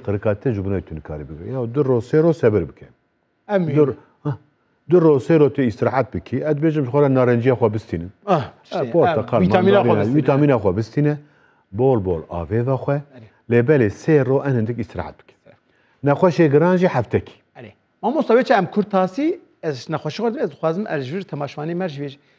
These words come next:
Speaker 2: Temaşvanê ja demek ki çi em kurtasî em peyama ke ji wer bişîn, binê wê xîz bike. Êk du canî be. Çima êb du canî be? Çünkü sistema bexşandibûna wan hîna kêm dibe.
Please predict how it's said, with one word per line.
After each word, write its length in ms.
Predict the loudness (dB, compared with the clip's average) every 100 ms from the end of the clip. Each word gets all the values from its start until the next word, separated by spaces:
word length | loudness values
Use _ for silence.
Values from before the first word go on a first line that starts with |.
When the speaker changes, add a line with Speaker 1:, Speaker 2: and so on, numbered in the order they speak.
| _
Speaker 2:
Temaşvanê 500 | -6 -6 -6 -8 -8
ja 200 | -8 -8
demek 260 | -6 -6 -6
ki 120 | -12
çi 200 | -12 -8
em 160 | -8 -10
kurtasî 640 | -12 -6 -4 -4 -4 -8 -8
em 140 | -12
peyama 420 | -6 -4 -4 -6
ke 120 | -10
ji 60 | -8
wer 160 | -8 -8
bişîn, 260 | -12 -12
binê 140 | -8 -6
wê 40 | -6
xîz 200 | -8 -12
bike. 240 | -10 -10 -10 _ _ _ _ 2
Êk 340 | 2 2 -6
du 100 | -2
canî 360 | 0 0 -2 -8
be. 100 | -14 _ _ _ _
Çima 300 | -8 0 0
êb 240 | 2 0 -2
du 60 | -10
canî 280 | -10 -10
be? 40 | -14
Çünkü 220 | -16 -20
sistema 340 | -18 -14 -8 -8
bexşandibûna 640 | -8 -10 -12 -12 -12 -10
wan 200 | -10 -10 -8
hîna 160 | -8 -8
kêm 340 | -4 -4 -2
dibe. 180 | -8